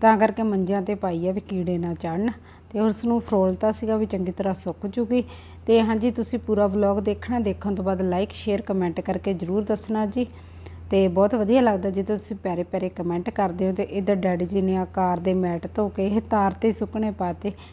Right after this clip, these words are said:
ਤੇ ਮੇਰੀ ਚੁੰਨੀ ਸੁੱਕ ਗਈ। ਮੈਂ ਕਿਹਾ ਚਲੋ ਇਹ ਤਾਂ ਲਾ ਕੇ ਰੱਖਦਾ, ਤੇ ਤਾਰ ਨਾ ਭਾਰ ਨਹੀਂ ਸਹਿੰਦੀ, ਪਲਾਸਟਿਕ ਵਾਲੀ ਤਾਰ ਹੈ। ਬਾਏ।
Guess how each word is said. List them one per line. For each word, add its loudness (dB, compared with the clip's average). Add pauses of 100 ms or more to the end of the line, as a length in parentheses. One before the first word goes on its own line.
(100)
ਤੇ -6
ਮੇਰੀ 4
ਚੁੰਨੀ 0
ਸੁੱਕ -4
ਗਈ। -2
ਮੈਂ 0
ਕਿਹਾ -2
ਚਲੋ -2
ਇਹ -2
ਤਾਂ -2
ਲਾ 2
ਕੇ -2
ਰੱਖਦਾ, -2 (440)
ਤੇ 0
ਤਾਰ 6
ਨਾ 0
ਭਾਰ 2
ਨਹੀਂ 0
ਸਹਿੰਦੀ, -2
ਪਲਾਸਟਿਕ -4
ਵਾਲੀ 0
ਤਾਰ -4
ਹੈ। 2 (1400)
ਬਾਏ। 2